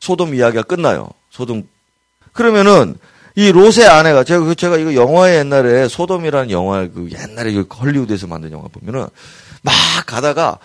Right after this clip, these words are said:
막 가다가, 막 가다가, 막 가다가 뒤로 싹 돌아봤는데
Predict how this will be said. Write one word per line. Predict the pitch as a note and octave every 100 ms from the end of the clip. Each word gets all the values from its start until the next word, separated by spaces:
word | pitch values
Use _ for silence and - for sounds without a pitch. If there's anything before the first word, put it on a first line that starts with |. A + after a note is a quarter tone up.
| _ _
막 | A#2 D3 F3+
가다가, | - D#3+ E3+ E3+
막 | D3 -
가다가, | - F#3 F3+ E3+
막 | D#3+
가다가 | F3 E3 F3+ F#3
뒤로 | A3 A#3
싹 | F4+
돌아봤는데 | - A#3 A3+ A3